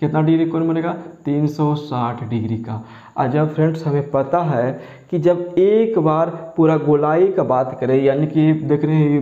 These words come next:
वृत्त है, अब इस वृत्त का क्षेत्रफल बराबर क्या होता है, तो वृत्त का क्षेत्रफल बराबर होता है क्या, पाई आर स्क्वायर, पाई आर स्क्वायर, यानी कि तीन सौ साठ degree में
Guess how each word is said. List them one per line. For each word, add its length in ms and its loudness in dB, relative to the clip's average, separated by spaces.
वृत्त 360 2
है, 220 -2
अब 180 -2
इस 100 2
वृत्त 360 -2
का 120 -2
क्षेत्रफल 460 -4
बराबर 320 0
क्या 180 -4
होता 280 -4
है, 160 -2
तो 60 -2
वृत्त 360 2
का 100 -2
क्षेत्रफल 320 -4
बराबर 280 -2
होता 240 -4
है 140 -2
क्या, 220 -2
पाई 460 2
आर 360 -2
स्क्वायर, 440 -8
पाई 300 0
आर 460 -6
स्क्वायर, 760 -6
यानी 400 2
कि 300 0
तीन 200 2
सौ 200 0
साठ 600 -2
degree 400 -2
में 360 -2